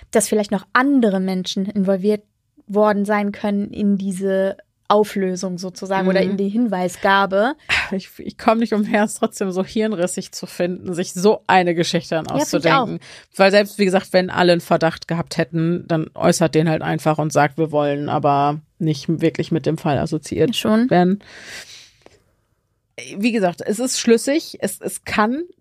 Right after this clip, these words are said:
Speaker 2: so abgelaufen sein, wie du sagst, auf jeden Fall. Und das wahrscheinlich auch mit einer sehr viel höheren Wahrscheinlichkeit.
Speaker 1: Als dass der Geist von
Speaker 2: <laughs> Als das
Speaker 1: Teresita Basa in, äh,
Speaker 2: Genau.
Speaker 1: Remy Choi gefahren
Speaker 2: So,
Speaker 1: ist.
Speaker 2: rein statistisch
Speaker 1: Ja.
Speaker 2: <laughs> ist deine
Speaker 1: Ja.
Speaker 2: Theorie wahrscheinlich sehr viel wahrscheinlicher.
Speaker 1: Ja.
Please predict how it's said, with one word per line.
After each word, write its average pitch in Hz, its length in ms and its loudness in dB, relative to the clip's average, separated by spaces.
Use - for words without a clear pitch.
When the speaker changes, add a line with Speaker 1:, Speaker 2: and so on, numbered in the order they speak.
Speaker 2:
so 226 360 4
abgelaufen 175 720 0
sein, 165 340 0
wie 170 80 -4
du 165 80 -4
sagst, 156 500 -4
auf - 140 -6
jeden 196 260 2
Fall. 160 540 -4
Und 185 200 -4
das 196 180 2
wahrscheinlich 196 340 0
auch 202 60 -4
mit 202 140 -4
einer 202 100 0
sehr 202 200 4
viel 226 260 0
höheren 202 420 2
Wahrscheinlichkeit. 190 880 -2
Speaker 1:
Als 208 200 -8
dass 214 200 2
der 208 120 -2
Geist 220 280 0
von 247 100 6
Speaker 2:
<laughs> - 20 2
Als 269 100 -6
das 269 100 2
Speaker 1:
Teresita 277 420 -2
Basa 247 480 0
in, 226 300 -6
äh, 226 240 -2
Speaker 2:
Genau. 247 240 4
Speaker 1:
Remy 220 180 0
Choi 214 240 -2
gefahren 190 380 -6
Speaker 2:
So, 208 240 2
Speaker 1:
ist. - 100 -20
Speaker 2:
rein 240 260 2
statistisch - 680 -4
Speaker 1:
Ja. 214 140 -10
Speaker 2:
<laughs> - 160 -20
ist 269 260 -4
deine 254 400 4
Speaker 1:
Ja. 202 120 0
Speaker 2:
Theorie 226 380 4
wahrscheinlich 190 500 -2
sehr 202 200 0
viel 214 180 -4
wahrscheinlicher. 180 600 -8
Speaker 1:
Ja. 202 240 -6